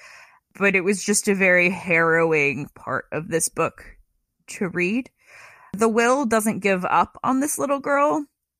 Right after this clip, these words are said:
but the plot takes the focus off of her relatively quickly, because as he's calling the Stalk, who is the aforementioned strong woman ex-girlfriend who has m-, emotionally fucked him up enough to drive him here anyways,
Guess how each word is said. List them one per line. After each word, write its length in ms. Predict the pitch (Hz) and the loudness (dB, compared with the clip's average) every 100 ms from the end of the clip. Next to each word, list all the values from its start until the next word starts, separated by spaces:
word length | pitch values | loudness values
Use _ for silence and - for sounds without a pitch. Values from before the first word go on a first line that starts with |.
| _ _ _ _ - | _ _ _ _ -16
but 480 | 185 220 202 190 185 | 0 2 2 0 -2
the 100 | 202 | -4
plot 840 | - - 208 190 175 - - - _ _ _ _ _ _ - | -8 -6 2 4 4 0 -10 -14 _ _ _ _ _ _ -8
takes 320 | 214 170 - | -4 -4 -4
the 100 | 185 | -6
focus 460 | - 170 156 170 | -2 -4 -2 -2
off 200 | 190 180 | 0 -2
of 100 | 196 | -4
her 200 | - 190 | -4 -2
relatively 560 | 180 165 175 196 160 170 | 0 0 -2 -4 -6 -6
quickly, 560 | - 185 - 269 302 - - - _ _ _ | -4 -6 -4 -4 -4 -8 -20 -20 _ _ _
because 640 | 208 247 214 196 190 185 - | 0 4 4 6 4 2 0
as 300 | 196 196 202 | 2 4 2
he's 260 | - 202 - | -2 -4 -6
calling 520 | - 196 185 175 180 | -2 0 2 2 0
the 80 | 175 | -2
Stalk, 560 | - 180 165 147 - - | -2 0 0 0 -6 -8
who 120 | 180 | -2
is 400 | 175 165 - - _ _ _ _ | -2 -2 -6 -12 _ _ _ _
the 160 | 185 214 | 0 0
aforementioned 720 | 208 233 233 220 202 202 185 | 2 4 4 4 2 0 -2
strong 480 | - 208 190 180 185 | -2 2 4 2 0
woman 280 | 180 175 | 0 0
ex-girlfriend 840 | - - - 170 165 - 170 151 156 | -2 -4 -4 -2 -2 -2 0 0 -2
who 180 | 185 170 | -4 -2
has 360 | 170 151 - - - - 208 | -2 -4 -6 -12 -18 -10 0
m-, 160 | 208 - | 0 4
emotionally 560 | 220 226 226 180 214 - | 4 6 4 -2 -2 0
fucked 280 | 202 185 | 0 0
him 120 | 208 180 | 0 0
up 140 | 170 | 0
enough 220 | 170 165 | -2 -2
to 100 | - | -4
drive 260 | 180 160 170 | 0 0 0
him 120 | 165 | -4
here 220 | 160 151 | -4 0
anyways, 720 | 175 175 160 156 147 143 - | 0 2 2 2 2 0 -6